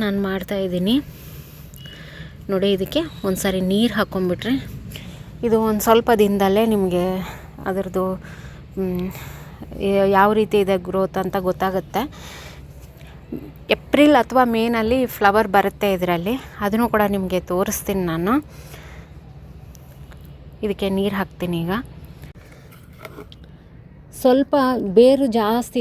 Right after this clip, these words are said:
ದೊಡ್ಡ ದೊಡ್ಡದಾಗಿತ್ತು ಅಂದರೆ ಒಂಚೂರು ಕಟ್ ಮಾಡ್ಕೊಳ್ಳಿ ಆದಷ್ಟು, ಯಾಕಂದರೆ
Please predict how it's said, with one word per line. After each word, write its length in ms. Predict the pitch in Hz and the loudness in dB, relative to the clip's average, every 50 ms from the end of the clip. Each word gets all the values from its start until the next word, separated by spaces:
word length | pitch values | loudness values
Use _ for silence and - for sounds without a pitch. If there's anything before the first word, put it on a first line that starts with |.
| 214 196 | 2 4
ದೊಡ್ಡ 140 | 208 202 202 185 | 4 4 4 2
ದೊಡ್ಡದಾಗಿತ್ತು 760 | 220 220 196 190 190 202 240 240 233 208 226 226 - - - 220 214 | 0 0 0 -2 0 4 4 4 6 4 4 2 2 0 2 2 2
ಅಂದರೆ 200 | 202 202 196 220 262 294 269 | 2 2 0 2 2 4 4
ಒಂಚೂರು 500 | 240 208 - - - 233 233 247 262 262 - - | 4 2 2 2 2 4 4 4 4 2 2 -2
ಕಟ್ 200 | 208 - - - 214 | -4 -4 -2 -2 -2
ಮಾಡ್ಕೊಳ್ಳಿ 400 | 202 196 180 - - 147 151 165 156 160 165 | -2 -2 -2 -4 -4 -4 -2 -2 -4 -4 -4
ಆದಷ್ಟು, 500 | 170 175 185 180 - - - - - 180 214 311 - - - - - - - - - - - - - - - - - - - - - - - - - - | -4 -4 -6 -6 -6 -10 -10 -6 -4 -4 -4 -4 -8 -12 -20 -20 -18 -20 -20 -20 -20 -20 -20 -20 -20 -20 -20 -20 -20 -20 -20 -20 -20 -20 -20 -16 -14 -10
ಯಾಕಂದರೆ 340 | 175 196 196 196 196 196 | -6 -4 -2 0 2 2